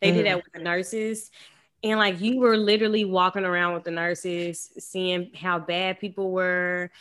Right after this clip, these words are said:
Speaker 1: seeing people die, seeing how quick people rotated out those beds. It was so sad. Like,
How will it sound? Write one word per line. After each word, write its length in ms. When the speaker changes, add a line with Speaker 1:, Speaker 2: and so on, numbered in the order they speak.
Speaker 1:
seeing 300
people 260
die, 300
seeing 300
how 120
quick 300
people 260
rotated 480
out 220
those 200
beds. 520
It 120
was 240
so 680
sad. 580
Like, 720